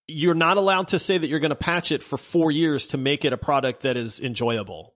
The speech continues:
you know, at that point. So there, there needs to be some sort of repercussion there or avenue for gamers to say, "Hey, I want my money back."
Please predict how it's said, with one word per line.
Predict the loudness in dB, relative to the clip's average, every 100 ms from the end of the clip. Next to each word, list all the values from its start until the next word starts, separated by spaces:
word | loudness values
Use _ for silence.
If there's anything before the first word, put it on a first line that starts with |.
| _
you | -6
know, | -4 -4 -4
at | -4
that | -4 -6
point. | -8 -8 -6
So | -4
there, | -2 -4 -8 -20 2
there | 2
needs | 4 0 0
to | 0
be | 2
some | 2 2 0
sort | 0 2 2
of | 0
repercussion | -2 -2 -2 -4 -2 -2 -4 -2
there | -2 0
or | 0 0 0
avenue | 0 0 -2
for | -2 -2
gamers | -4 -4 -6
to | -6
say, | -4 -2
"Hey, | 0 0
I |
want | -2 -4
my | -6
money | -4 -6 -6
back." | -12 -12